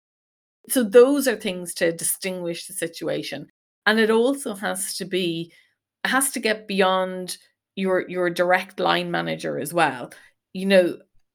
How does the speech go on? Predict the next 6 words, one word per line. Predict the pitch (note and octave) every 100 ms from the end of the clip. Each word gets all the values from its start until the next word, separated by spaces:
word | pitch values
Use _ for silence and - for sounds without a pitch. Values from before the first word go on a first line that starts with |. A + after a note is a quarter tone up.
| -
are | G#3 A3
the | G#3+
people | - A#3 G#3+ G3 F#3+ F#3 -
at | F#3 -
board | - F#3+ F#3+ F#3
level, | F3+ F3 E3+ D3+ C#3+ C#3+ D3+